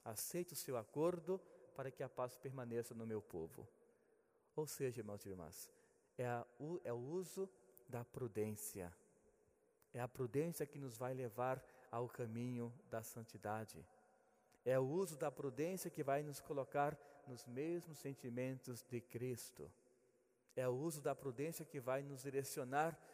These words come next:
para a salvação diária. Então, observar isso para quê?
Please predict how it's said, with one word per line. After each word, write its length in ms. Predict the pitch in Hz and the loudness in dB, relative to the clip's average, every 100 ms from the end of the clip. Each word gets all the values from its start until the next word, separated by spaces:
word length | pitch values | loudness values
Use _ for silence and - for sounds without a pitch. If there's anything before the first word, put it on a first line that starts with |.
| - - | -20 -8
para 280 | 127 127 123 | -2 0 -2
a 60 | 120 | -4
salvação 720 | - 117 117 113 - 117 113 | -2 -2 -2 -6 -4 -4 -4
diária. 680 | 110 95 92 92 90 92 - - - - - _ - | -4 -2 -2 -2 -4 -4 -10 -20 -20 -20 -20 _ -10
Então, 180 | 160 160 | -6 -4
observar 580 | 156 156 156 147 147 | -4 0 2 4 2
isso 240 | 147 160 160 | 2 -2 -4
para 220 | 165 170 | -2 -2
quê? 260 | 165 117 | 0 0